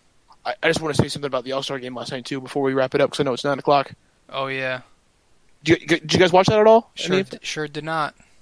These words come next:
Speaker 1: Ollie!
Speaker 2: I don't give a shit about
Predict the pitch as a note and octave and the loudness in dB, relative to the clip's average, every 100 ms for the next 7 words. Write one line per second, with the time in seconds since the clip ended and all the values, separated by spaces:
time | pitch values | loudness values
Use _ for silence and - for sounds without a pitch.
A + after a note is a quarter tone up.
0 | _ _ _ _ _ _ _ C#4 C4+ D3 | _ _ _ _ _ _ _ 4 6 6
1 | D3 E3+ - - _ - - F3 F3 F#3 | 6 4 2 -4 _ -20 -16 -14 -12 -10
2 | E3+ - D3+ C#3+ - C#3+ - - - C3 | -10 -10 -10 -8 -10 -12 -14 -14 -12 -8
3 | C3+ | -8